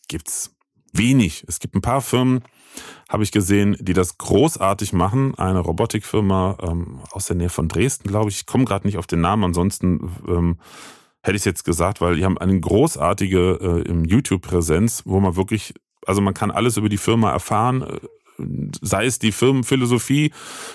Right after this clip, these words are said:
die Firmenkultur, ähm, was gerade Sache ist, wo der Geschäftsführer gerade unterwegs ist, ähm, wie die Produktionshalle aussieht, wie sie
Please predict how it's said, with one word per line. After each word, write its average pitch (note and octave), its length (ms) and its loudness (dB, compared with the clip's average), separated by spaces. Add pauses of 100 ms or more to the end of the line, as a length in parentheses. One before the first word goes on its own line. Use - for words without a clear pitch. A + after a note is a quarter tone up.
(100)
die A2 100 2
Firmenkultur, A#2+ 1040 2
ähm, G2+ 400 2 (540)
was G2+ 200 -2
gerade G2+ 320 2
Sache F2 300 0
ist, - 400 0
wo G2+ 200 2
der G2 180 4
Geschäftsführer G2+ 580 0
gerade F#2+ 240 0
unterwegs G2 500 0
ist, G#2 360 0
ähm, F2+ 840 -2
wie G2+ 140 2
die A2+ 80 0
Produktionshalle G2 800 0
aussieht, F2+ 400 -2
wie A2 120 2
sie G#2+ 240 2